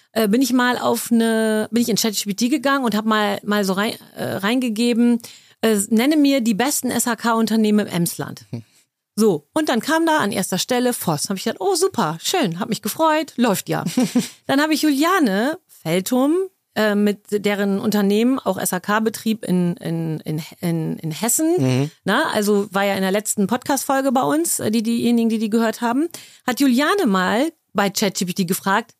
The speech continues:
Speaker 1: genau die gleiche im Wortlaut, die gleiche Frage, „Nenne mir die besten S-H-K-Unternehmen im Emsland“, kam wir nicht mal vor.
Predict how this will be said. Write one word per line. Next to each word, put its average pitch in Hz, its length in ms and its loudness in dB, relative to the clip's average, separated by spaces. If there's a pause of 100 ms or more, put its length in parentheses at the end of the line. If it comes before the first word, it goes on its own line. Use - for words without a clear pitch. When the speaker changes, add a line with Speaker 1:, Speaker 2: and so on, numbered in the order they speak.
Speaker 1:
genau 294 500 4 (100)
die 254 160 -2
gleiche 254 440 0
im 240 280 2
Wortlaut, 233 580 0
die 226 60 0
gleiche 226 280 0
Frage, 202 420 0
„Nenne 214 200 2
mir 220 300 2
die 208 220 -2
besten 208 260 -2
S-H-K-Unternehmen 202 720 0
im 185 80 -2
Emsland“, 196 480 -2
kam 226 240 0
wir 208 80 2
nicht 196 120 -2
mal 185 120 0
vor. 151 280 -4